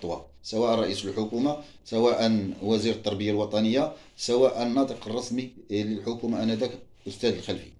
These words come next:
كلهم كانوا تيقول لك بأن الملف راه طوى، لأن هذا الشيء اللي في راسهم، ما في راسهمش الحقيقة اللي غنوصلوها لهم نحن من بعد.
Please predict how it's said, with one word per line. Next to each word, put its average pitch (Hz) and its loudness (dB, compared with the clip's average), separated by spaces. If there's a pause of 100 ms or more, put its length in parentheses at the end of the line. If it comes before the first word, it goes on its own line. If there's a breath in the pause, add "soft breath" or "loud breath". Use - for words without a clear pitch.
(200)
كلهم 131 0
كانوا 113 0
تيقول 110 -2
لك 135 -6
بأن 107 -4
الملف 110 -2 (320 soft breath)
راه 87 -8
طوى، - -16 (260)
لأن 123 0
هذا 127 6
الشيء 143 2
اللي 139 2
في 127 0
راسهم، 87 0 (500 loud breath)
ما 113 -2
في 117 2
راسهمش 117 2
الحقيقة 117 -2
اللي 120 2
غنوصلوها 127 2
لهم 107 2
نحن 120 -2 (280 loud breath)
من 101 0
بعد. 87 0